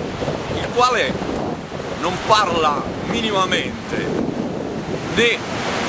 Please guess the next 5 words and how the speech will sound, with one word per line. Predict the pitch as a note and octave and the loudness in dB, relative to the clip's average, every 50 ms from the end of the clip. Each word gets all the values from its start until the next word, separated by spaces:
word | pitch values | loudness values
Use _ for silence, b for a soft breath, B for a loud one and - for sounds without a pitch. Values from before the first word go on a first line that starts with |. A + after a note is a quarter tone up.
| - - - - - - - - - - - - - - - | -2 0 0 0 0 0 0 0 0 0 0 -2 -2 0 2
dei | C#3+ D3+ D3 C#3 - A2+ | 2 2 2 0 -2 -2
Re | A2 B2+ C3 | 0 0 0
Magi | - B2+ C3 C#3+ D#3 - - - - - - - - - - - - - - - - - - - - - - - - | 2 2 2 2 2 0 -2 -2 -4 -4 -6 -8 -6 -4 -4 -4 -4 -4 -4 -4 -4 -4 -4 -4 -4 -4 -4 -2 0
né | G#3 G#3 G3+ F3+ - | 0 0 0 -2 0
dell'Epifania | - D#3 D#3+ D3+ D3+ C#3 - D#3 F3+ F3+ C#3+ C3+ C#3+ E3+ E3 C#3 A#2+ | -2 0 0 0 -2 -2 -2 -2 -2 0 0 -2 0 0 2 2 2